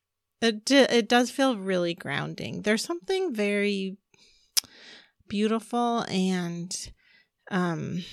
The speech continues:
aligning in it to do something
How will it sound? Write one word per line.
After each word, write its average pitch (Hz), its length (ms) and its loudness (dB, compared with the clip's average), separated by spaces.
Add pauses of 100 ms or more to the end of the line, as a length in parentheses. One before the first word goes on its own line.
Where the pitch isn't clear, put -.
(160)
aligning 196 800 2
in 180 100 0
it - 300 -4 (440)
to 190 300 0
do 185 400 0
something 185 800 -2